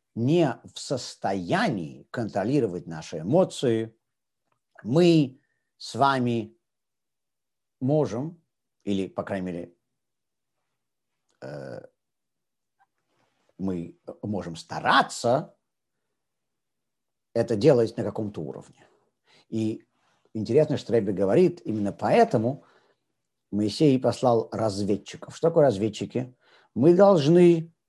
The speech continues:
смотреть на наши эмоции, наблюдать за ними и подбирать. Может быть, есть одна, которую я сейчас могу немножко изменить. Может быть, есть другая, над которой я могу сейчас работать.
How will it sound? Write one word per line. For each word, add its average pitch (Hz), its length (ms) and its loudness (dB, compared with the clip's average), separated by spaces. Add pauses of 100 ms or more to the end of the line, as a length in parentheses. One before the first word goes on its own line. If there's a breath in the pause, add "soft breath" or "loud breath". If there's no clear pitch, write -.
смотреть 175 560 4
на 113 80 2
наши 90 320 -4
эмоции, 73 500 -10 (920)
наблюдать 147 560 8
за 92 180 0
ними 69 400 -10 (1080)
и 269 160 8
подбирать. 247 720 8
Может 202 380 10
быть, 165 160 8
есть 170 300 6
одна, 151 440 4
которую 131 540 4
я 127 360 6 (220 soft breath)
сейчас 123 560 2
могу 107 480 2
немножко 113 600 0
изменить. 90 560 -4 (240 loud breath)
Может 165 200 8
быть, 180 160 4
есть 139 160 6
другая, 131 420 6
над 110 120 -2
которой 107 300 0
я 110 160 2
могу 104 240 0
сейчас 104 300 -2
работать. 82 640 -6